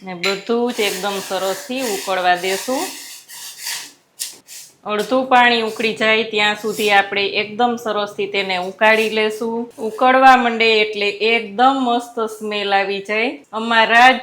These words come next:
જૂનાગઢનો મસ્ત ગિરનારી કાવાની સ્મેલ એકદમ મસ્ત આવે છે. અહીંયા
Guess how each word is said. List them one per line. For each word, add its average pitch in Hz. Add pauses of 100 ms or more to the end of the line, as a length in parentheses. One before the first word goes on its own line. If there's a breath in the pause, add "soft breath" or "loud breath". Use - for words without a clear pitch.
જૂનાગઢનો 233 (280)
મસ્ત 254 (140)
ગિરનારી 208 (120)
કાવાની 202
સ્મેલ 220 (200)
એકદમ 208
મસ્ત 208 (120)
આવે 190
છે. 254 (320)
અહીંયા 214